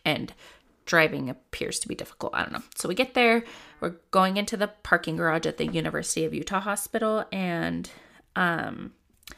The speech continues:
he, <laughs> and it's a one-way, so, like, you go in and you can only go a certain way. He tries to go the wrong way and almost hits another car head on. So we're like, "Ah, what's going on? <laughs> What are you doing?" There's some F words dropped, and then we, like, get parked, we go in,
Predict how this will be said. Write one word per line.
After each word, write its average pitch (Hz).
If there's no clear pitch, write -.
he, 196
<laughs> -
and 208
it's 208
a 240
one-way, 185
so, -
like, -
you 165
go 175
in -
and -
you -
can -
only -
go -
a -
certain -
way. 190
He 233
tries 269
to 247
go 240
the 214
wrong 165
way 156
and 170
almost 175
hits 160
another 156
car -
head 175
on. -
So -
we're 160
like, -
"Ah, 320
what's 277
going 330
on? 220
<laughs> -
What 247
are 285
you 254
doing?" 208
There's 175
some -
F -
words 165
dropped, 139
and 165
then 151
we, -
like, -
get 240
parked, 180
we 170
go 165
in, 151